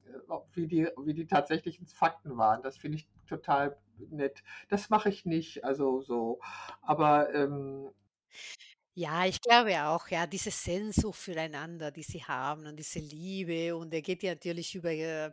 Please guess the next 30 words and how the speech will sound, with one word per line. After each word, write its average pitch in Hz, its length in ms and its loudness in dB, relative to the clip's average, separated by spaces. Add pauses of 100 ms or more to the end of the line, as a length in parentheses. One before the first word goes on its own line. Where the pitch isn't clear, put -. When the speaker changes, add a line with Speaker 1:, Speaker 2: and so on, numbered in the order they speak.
Speaker 2:
Portale 190 920 4
und 180 360 -6
über 180 500 4
Kriege 190 760 0
und, 175 260 -8 (640)
und, 185 400 -2
äh, 175 260 -2 (460)
ja, 127 360 -4
also, 139 220 -6
denke 165 300 -10
ich - 160 -14
mir 147 180 -14
auch, 120 520 -12
dass, - 320 -16
dass - 320 -8
wir 156 580 -10 (1000)
Frauen 151 500 -6
auch 143 160 -8
noch 147 160 -16
diese 170 280 -8
Romantik 147 560 -10
oder 151 120 -4
diese 147 220 -10
Vorstellung 147 600 -10
haben 151 260 -8
von 147 140 -14
dieser 147 320 -12
total 147 400 -10
unbegrenzte 147 800 -8
Liebe 143 760 -12